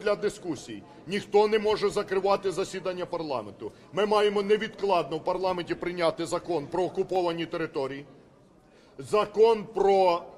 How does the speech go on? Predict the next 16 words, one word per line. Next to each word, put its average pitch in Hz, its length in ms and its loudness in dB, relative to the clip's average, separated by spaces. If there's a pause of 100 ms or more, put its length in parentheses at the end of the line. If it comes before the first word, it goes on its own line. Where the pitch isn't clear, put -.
(140)
е, 156 380 6
порядок 202 460 4
переміщення 190 680 -2
товарів 180 460 0
через 160 300 -4
лінію 175 320 -8
зіткнення. 147 560 -10 (520)
Ми 196 140 2
маємо 226 360 6
в - 60 -4
парламенті 214 540 0
нарешті 196 440 0
дати 208 320 0
відповідь 196 440 -4
на 185 100 -2
питання: 127 600 -6